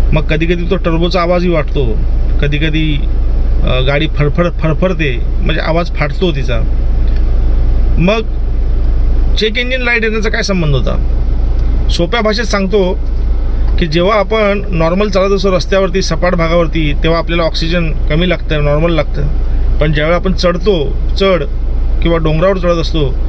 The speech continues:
त्यावेळेला ऑक्सिजन जास्त लागतं. आपण जोराजोरानं श्वास घेतो कारण आपल्याला एनर्जीची गरज असते, ऑक्सिजनची गरज असते. तसंच काहीसं गाडीचंही असते.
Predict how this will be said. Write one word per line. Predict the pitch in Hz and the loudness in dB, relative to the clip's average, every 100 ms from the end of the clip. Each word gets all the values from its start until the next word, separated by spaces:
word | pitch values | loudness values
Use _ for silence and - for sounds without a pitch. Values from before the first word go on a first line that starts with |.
| - - - - | 0 0 0 0
त्यावेळेला | 156 175 - | 2 0 0
ऑक्सिजन | 147 185 180 | -2 0 0
जास्त | 165 175 - | 0 0 0
लागतं. | 185 - 175 143 - - - - - | -2 0 -2 0 0 0 0 0 0
आपण | 139 156 185 | 0 0 0
जोराजोरानं | 160 170 202 202 220 | 0 0 2 0 0
श्वास | - 190 175 | 0 -2 0
घेतो | 165 180 180 165 - - | -2 0 0 -2 -2 -2
कारण | 160 - | -2 -2
आपल्याला | 165 180 - - | -2 -2 -2 -2
एनर्जीची | 165 180 190 202 | -2 0 0 -2
गरज | 180 170 | -2 0
असते, | 156 - 156 135 | -2 -2 -2 -2
ऑक्सिजनची | 123 - - 175 175 170 | -2 -2 -2 0 0 0
गरज | 165 160 | -2 0
असते. | 151 - 143 117 - - - - - - - - - - - | -2 -2 -2 -2 -2 0 0 0 0 0 0 2 2 2 0
तसंच | - 226 | 0 -2
काहीसं | 214 202 196 202 | 0 0 0 0
गाडीचंही | 170 185 185 202 | 0 0 0 0
असते. | 185 - 170 143 | 0 0 0 0